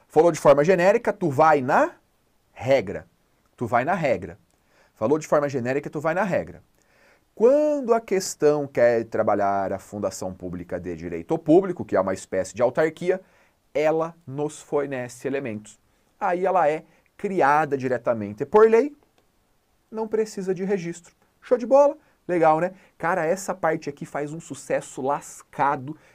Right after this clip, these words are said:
em prova. Uma parte muito boa, não é difícil. Mas você reparou qual que é o Paranauê? Eu não gosto de fazer assim contigo, ó. Quem já conhece minhas aulas ou quem tá conhecendo e tal,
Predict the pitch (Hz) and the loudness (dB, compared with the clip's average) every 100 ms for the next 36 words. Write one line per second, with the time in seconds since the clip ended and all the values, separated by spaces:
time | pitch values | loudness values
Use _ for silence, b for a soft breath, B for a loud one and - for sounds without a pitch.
0 | b 147 160 127 110 113 117 143 135 - | b -8 -6 0 0 0 0 0 0 -6
1 | 127 175 262 190 139 165 190 b b b | -4 -4 -2 -2 2 2 0 b b b
2 | 123 147 190 185 190 196 110 - b b | -6 4 4 4 0 -4 -6 -6 b b
3 | b b - 143 147 160 185 190 190 160 | b b -2 -2 0 0 0 0 4 4
4 | 180 180 175 185 - 143 131 117 107 139 | 4 2 2 4 2 2 4 2 4 2
5 | - _ _ _ _ _ - 139 185 120 | 2 _ _ _ _ _ -4 -2 0 4
6 | 147 - - 120 123 123 135 127 113 - | 2 2 -4 -2 -2 -6 -10 -10 -10 -8
7 | 87 104 85 _ _ _ _ _ _ _ | 0 2 2 _ _ _ _ _ _ _
8 | _ _ _ - 156 131 120 - 104 107 | _ _ _ -8 -6 -2 -4 -2 -6 -8
9 | - 95 90 117 107 87 95 104 98 - | -10 -8 0 2 2 -2 -10 -10 -12 -12
10 | 85 78 - 95 73 120 110 | -12 -12 -12 -14 -6 0 0